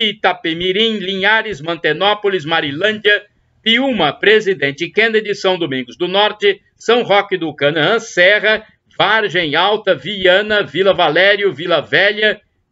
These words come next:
e Vitória. Todos esses, então, estão no risco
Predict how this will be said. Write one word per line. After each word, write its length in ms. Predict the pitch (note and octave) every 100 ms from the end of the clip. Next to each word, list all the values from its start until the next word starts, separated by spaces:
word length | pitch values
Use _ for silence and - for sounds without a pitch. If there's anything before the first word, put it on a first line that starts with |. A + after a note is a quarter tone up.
| _
e 420 | D#3+ F#3+ G#3+ G#3 _ _ _
Vitória. 760 | - B3 - D#3+ C#3 G#2+ G2 - _ _
Todos 460 | - F#3 G#3 G3+ D3
esses, 580 | D3+ D#3+ D#3 F#3+ F#3 - - - _ _ -
então, 800 | B2+ B2 B2 A#2 C#3+ G#3 A3 - _ _ _ _ _
estão 440 | - - D#3+ F#3 G#3+
no 140 | F#3
risco 680 | G#2+ D#3 F#3 - F3+ F3+ F3